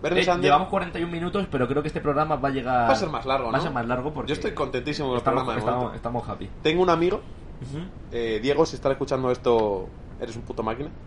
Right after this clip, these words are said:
Speaker 2: <laughs>
Speaker 1: que lo
Speaker 2: A
Speaker 1: escucha
Speaker 2: ver.
Speaker 1: religiosamente y
Speaker 2: Vale.
Speaker 1: dice que se le queda corto.
Speaker 2: ¿Que se le queda corto?
Speaker 1: Sí.
Speaker 2: Bueno.
Speaker 1: Será el único.
Speaker 2: Pero yo creo que entre cuarenta y cincuenta está bien
Speaker 1: Sí, sí,
Speaker 2: el
Speaker 1: sí, sí.
Speaker 2: momento.
Speaker 1: Sí,
Speaker 2: Yo
Speaker 1: sí,
Speaker 2: creo que
Speaker 1: sí.
Speaker 2: es el tiempo perfecto que le queda a Bernie Sanders.
Speaker 1: Claro, eh,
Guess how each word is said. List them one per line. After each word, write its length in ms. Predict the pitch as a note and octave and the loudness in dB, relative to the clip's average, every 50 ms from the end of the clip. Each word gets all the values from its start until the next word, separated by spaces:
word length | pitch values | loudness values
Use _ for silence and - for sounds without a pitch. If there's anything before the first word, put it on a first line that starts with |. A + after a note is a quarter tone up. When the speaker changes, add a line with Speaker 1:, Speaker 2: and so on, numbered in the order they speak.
| - - - - | -16 -12 -8 -6
Speaker 2:
<laughs> 1160 | D#3 - - E3+ - - - D#3 - - - - - - - - - - - - - - - | -6 -6 -6 -8 -8 -8 -10 -10 -10 -12 -16 -16 -16 -16 -16 -16 -14 -14 -14 -14 -12 -8 -4
Speaker 1:
que 120 | C3+ B2+ | -2 0
lo 60 | A2+ | 0
Speaker 2:
A 20 | A2 | 0
Speaker 1:
escucha 220 | - - D3 A2 F3 | 0 0 2 4 6
Speaker 2:
ver. 60 | D#3 D3 | 6 6
Speaker 1:
religiosamente 560 | C#3 C3+ - D#3 D3+ D3+ C#3 D3 D#3 - - - - - - - - | 4 2 0 -2 -2 0 0 0 -2 -4 -6 -12 -14 -16 -14 -8 -4
y 60 | B2 | -2
Speaker 2:
Vale. 120 | A2+ G#2 | 0 0
Speaker 1:
dice 100 | G#2 C#3+ | 0 0
que 80 | D3 D3+ | -2 -2
se 60 | - C3+ | -2 -2
le 80 | A#2+ | 0
queda 160 | C3 C3+ C#3 B2 | 2 2 2 2
corto. 260 | C3 B2 - - - - - - - - - - - | 2 0 0 -2 -10 -12 -14 -16 -16 -16 -16 -10 -6
Speaker 2:
¿Que 80 | - A#2 | -4 -2
se 80 | B2 | -2
le 80 | A#2 A2+ | 0 0
queda 180 | C#3 D3+ D3+ | -2 -2 -2
corto? 260 | C#3 D#3+ D3+ - A2 G#2 | -4 -4 -6 -6 -8 -8
Speaker 1:
Sí. 200 | - - B2+ G#2+ F#2 - - - - | -6 -4 -4 -4 -6 -8 -14 -10 -8
Speaker 2:
Bueno. 220 | A2 G#2+ F#2+ - - - | -6 -6 -6 -6 -8 -8
Speaker 1:
Será 220 | - - A2+ A#2 | -4 0 2 2
el 60 | A#2+ B2 | 2 2
único. 300 | C3 C3 A#2+ G2 G#2 F#2+ | 2 0 -2 -6 -6 -2
Speaker 2:
Pero 140 | C3+ C3+ C#3+ | 2 2 4
yo 80 | D3 | 4
creo 160 | E3 F3 F3 | 4 2 0
que 80 | E3+ F3 | 0 -2
entre 180 | D#3 C3 D3 C#3+ | -4 -4 -2 0
cuarenta 280 | C#3 C#3+ D3 D#3 E3 F3+ | 0 0 0 0 -2 -4
y 40 | |
cincuenta 500 | D#3 D#3 C#3 D3 E3+ E3+ - F3 E3 - - - - - - - | -6 -4 -2 -2 -2 0 0 -2 -2 -4 -8 -12 -14 -14 -12 -10
está 220 | - A#2 - B2 A2 | -10 -6 -4 -4 -4
bien 420 | A2 A2 G#2+ G2+ G2 G2 - - - | -4 -4 -8 -10 -10 -12 -12 -2 4
Speaker 1:
Sí, 240 | - F#3+ F3+ D3+ | 8 10 10 10
sí, 80 | A2+ - | 8 4
Speaker 2:
el 60 | A#2+ G2 | -4 -6
Speaker 1:
sí, 100 | - G2+ | -6 -8
sí. 160 | - G2+ F2+ - | -8 -8 -10 -10
Speaker 2:
momento. 320 | F#2+ F#2 F2+ F2+ - - - - | -10 -12 -12 -12 -12 -14 -14 -6
Speaker 1:
Sí, 100 | - E3+ | 0 2
Speaker 2:
Yo 60 | D#3 | 4
Speaker 1:
sí, 20 | C#3 | 6
Speaker 2:
creo 120 | C#3 C#3+ | 6 6
que 100 | C#3+ C#3 | 6 4
Speaker 1:
sí. 60 | C3 C#3+ | 2 0
Speaker 2:
es 60 | C3+ | -2
el 60 | A#2+ | 0
tiempo 300 | C#3+ C#3+ C#3+ C#3 D#3 C#3 | 0 0 2 2 0 0
perfecto 540 | C#3+ C3 C3 - D3 C#3+ - - F3+ - - - - | 0 -2 -2 -4 -4 -4 -4 -6 -6 -6 -8 -12 -12
que 80 | - A#2+ | -10 -6
le 140 | A2 A2+ G#2+ | -6 -6 -4
queda 460 | - A#2+ A#2 B2 A#2+ A#2+ A#2 A2+ - - - - - - - - - | -4 -2 0 2 2 2 2 0 -4 -8 -14 -16 -14 -14 -12 -6 -2
a 80 | C#3+ | -2
Bernie 260 | C3 C3+ D#3 D#3+ D#3+ D3 | 0 0 0 0 0 0
Sanders. 480 | - F3 D#3+ D#3 D#3 E3 F#3 G#3 - | 2 2 2 2 2 0 -2 -2 4
Speaker 1:
Claro, 220 | - D3+ C#3 B2 - - - - - - | 6 6 6 6 2 -4 -10 -12 -10 -4
eh, 560 | - C3+ C3 C3 B2+ B2 B2 A#2+ A#2+ A2+ | -2 0 2 2 2 2 2 0 0 -2